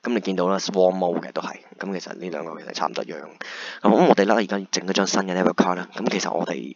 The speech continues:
呃，list 晒佢咧，你見到咧就多咗，多咗張新嘅啦會。噉佢呢個 output 應該唔啱。嗱，噉我哋咧又 inspect 下我哋新整嗰張 network card。噉 kick 一 kick。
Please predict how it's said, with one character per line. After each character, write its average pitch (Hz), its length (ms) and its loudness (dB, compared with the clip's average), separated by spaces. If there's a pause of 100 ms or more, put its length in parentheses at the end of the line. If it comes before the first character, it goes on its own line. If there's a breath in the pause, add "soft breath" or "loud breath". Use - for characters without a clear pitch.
呃， 53 480 -8
list 101 200 0
晒 - 160 -6
佢 80 140 -4
咧， 87 100 -2
你 85 80 -6
見 85 140 -12
到 85 80 -4
咧 90 120 -4
就 78 60 -6
多 85 300 0
咗， 57 100 -2 (1040)
多 95 120 4
咗 82 80 -2
張 82 200 -2
新 80 300 -6
嘅 52 100 -10
啦 52 100 -6
會。 52 160 -4
噉 - 120 -10
佢 85 220 4
呢 87 100 -4
個 82 80 -4
output 85 400 -2
應 85 140 -14
該 82 100 -10
唔 - 80 -14 (100)
啱。 67 220 -10 (760 loud breath)
嗱， - 120 -4
噉 160 180 2
我 139 80 10
哋 87 120 4
咧 101 160 0
又 92 280 -4
inspect 85 420 -2
下 87 360 -2
我 90 100 -4
哋 85 80 -6
新 95 260 -2
整 80 120 -6
嗰 87 60 -4
張 87 120 -2
network 78 220 -6
card。 - 160 -4 (320)
噉 - 160 -12
kick - 180 -6
一 - 40 -14
kick。 - 140 -8